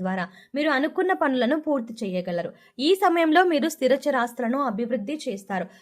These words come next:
వంశపారంపర్యంగా వచ్చిన ఆస్తుల అభివృద్ధి విషయంలో మీరు ఎంతో మేలు చేకూరుతుంది. ఈ సమయంలో మీ ఆస్తులు పెరగడమే కాకుండా వాటి ద్వారా మీకు సమాజంలో మంచి పేరు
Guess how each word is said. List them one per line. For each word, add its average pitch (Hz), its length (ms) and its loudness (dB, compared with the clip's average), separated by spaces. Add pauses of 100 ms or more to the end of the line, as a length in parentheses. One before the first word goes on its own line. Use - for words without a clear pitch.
(140)
వంశపారంపర్యంగా 302 1120 4
వచ్చిన 240 240 -4 (200)
ఆస్తుల 233 280 -2 (140)
అభివృద్ధి 202 520 -6
విషయంలో 214 420 -4 (300)
మీరు 311 160 2 (120)
ఎంతో 269 240 2 (100)
మేలు 247 280 2
చేకూరుతుంది. 180 600 -4 (320)
ఈ 262 120 -2 (120)
సమయంలో 349 460 4
మీ 311 60 4 (140)
ఆస్తులు 254 340 0
పెరగడమే 214 440 0 (100)
కాకుండా 196 380 -4 (120)
వాటి 226 240 0 (100)
ద్వారా 240 300 2
మీకు 269 160 -2 (100)
సమాజంలో 214 600 -4
మంచి 226 320 -6
పేరు 214 200 -2